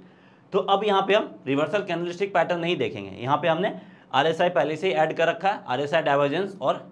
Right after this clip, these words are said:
फिबोनाची रिट्रेसमेंट लेवल दो कॉम्बिनेशन इस्तेमाल करेंगे, और इसके बेसिस पे हम एंट्री पॉइंट फाइंड करेंगे। तो अब देखिए यहाँ पे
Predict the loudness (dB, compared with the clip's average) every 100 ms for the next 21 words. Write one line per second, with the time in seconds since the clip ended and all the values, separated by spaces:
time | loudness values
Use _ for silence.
0 | -6 -2 -2 -2 -2 -4 -4 -6 -6 -4
1 | -2 -4 -8 -14 -6 -4 -2 -2 -2 -4
2 | -8 -6 -2 0 0 0 0 -2 -4 -16
3 | -8 -2 -2 0 -4 -4 -6 -6 -6 -6
4 | -6 -8 -6 -8 -6 -8 -8 -10 -10 -6
5 | -6 -6 -10 -12 -16 -20 _ _ _ -18
6 | -6 -2 0 2 2 4 4 4